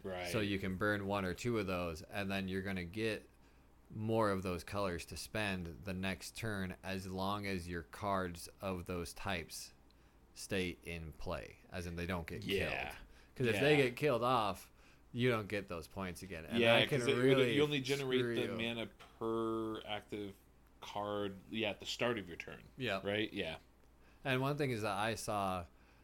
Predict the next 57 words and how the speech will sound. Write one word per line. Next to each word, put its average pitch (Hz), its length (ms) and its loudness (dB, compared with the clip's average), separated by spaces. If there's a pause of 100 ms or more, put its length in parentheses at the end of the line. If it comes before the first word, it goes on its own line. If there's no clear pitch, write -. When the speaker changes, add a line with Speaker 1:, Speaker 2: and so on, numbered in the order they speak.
(160)
Speaker 2:
by 117 280 4
the 113 100 0
time 113 260 -2
you 107 80 0
get 104 180 0
to 104 80 -8
the 90 100 -6
second 101 460 -6
boss, 87 500 -2 (440)
you're 120 140 2
running 113 260 4
into 98 220 -2
even 101 240 -2
the 95 120 0
A 98 220 0
I 92 160 2
throwing 92 280 -2
different 87 280 -6
strategies 87 560 -6
at 73 160 -4
you, 80 80 -10
and 80 80 -8
you're 90 80 -4
gonna 92 200 -4
tr-, - 200 -12
you 107 100 -4
gotta 113 160 0
try 120 180 -2
to 104 80 -4
figure 98 360 -4
out 92 220 0
and 82 160 -8 (160)
honestly 113 400 -4
kinda 98 220 -6
guess 90 420 -4
what 98 180 -4
strat 95 340 -4
they're 90 120 -8
gonna 87 160 -6
throw 87 280 -6
out, 90 320 -4 (380)
because 113 400 0
you 127 160 0
could 123 300 -2
just 98 280 -6
throw 95 500 -2
out, 87 460 -4
like, 85 240 -8 (140)
your 85 140 -6
big, 90 320 -4 (280)
your 101 160 -4
expensive 101 480 -6
cards 113 380 0
you 92 80 -4
can 90 140 -10
throw 82 280 -4
out, 90 440 0